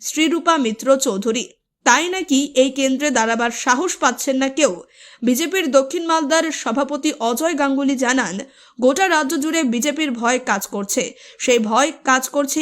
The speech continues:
ইংলিশ বাজারে। সবাই জানে এই কেন্দ্রে তৃণমূলের যে প্রার্থী হবে সে বিপুল ভোটের ব্যবধানে হারবে। ঠিক একই রকমভাবে দু হাজার ছাব্বিশের বিধানসভার যখন রেজাল্ট বের হবে, দেখবেন ইংলিশ বাজারের মতো রতুয়াতেও বিজেপির প্রার্থীরা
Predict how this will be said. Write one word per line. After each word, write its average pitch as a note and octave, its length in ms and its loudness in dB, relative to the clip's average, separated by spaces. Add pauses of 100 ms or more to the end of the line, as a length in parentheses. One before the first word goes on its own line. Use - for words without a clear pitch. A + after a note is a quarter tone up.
ইংলিশ C4+ 220 2
বাজারে। G#3 420 2 (340)
সবাই G#3 340 2 (100)
জানে D#4+ 240 0 (200)
এই C4 60 2
কেন্দ্রে C4+ 400 2 (100)
তৃণমূলের C4 500 2
যে C#4+ 140 0
প্রার্থী B3 460 -2
হবে D4 220 0
সে D4 180 0
বিপুল C4+ 360 0 (120)
ভোটের C4+ 320 2
ব্যবধানে A#3 720 0
হারবে। C4 300 0 (400)
ঠিক D#4 160 2 (280)
একই F4 200 0
রকমভাবে D#4+ 580 0 (100)
দু C#4+ 60 0
হাজার C#4 300 0
ছাব্বিশের C#4 440 -2
বিধানসভার C4+ 580 0
যখন B3+ 280 -2 (140)
রেজাল্ট C#4+ 360 2
বের C#4 280 2
হবে, A#3+ 200 0 (380)
দেখবেন C#4 420 2 (160)
ইংলিশ D4+ 240 2 (120)
বাজারের C#4+ 360 0
মতো C4+ 280 0 (160)
রতুয়াতেও C#4+ 500 2 (440)
বিজেপির F4 440 2
প্রার্থীরা C4+ 480 0